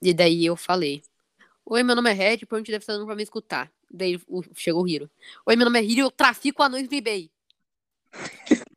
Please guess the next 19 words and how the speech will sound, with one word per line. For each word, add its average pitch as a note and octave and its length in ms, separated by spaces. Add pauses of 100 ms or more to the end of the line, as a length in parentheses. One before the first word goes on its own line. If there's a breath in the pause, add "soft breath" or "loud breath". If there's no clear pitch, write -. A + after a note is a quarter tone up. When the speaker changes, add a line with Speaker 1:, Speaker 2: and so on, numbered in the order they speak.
Speaker 2:
Ah, A3+ 140
não, F#3+ 400
cara. F#3+ 460 (840 loud breath)
Speaker 1:
Cara, A#3+ 160
Speaker 2:
Mano. B3 340
Speaker 1:
ficou A3+ 220
muito G#3+ 640
bom. D3+ 380 (1700)
Speaker 2:
A A3 80
gente A3+ 240
tem A#3+ 140
que - 80
fazer B3 280
isso, F3+ 360
velho. F3 400 (220)
Speaker 1:
Só G#3 200
sei G#3 160
que, G#3 140
cara, F#3+ 420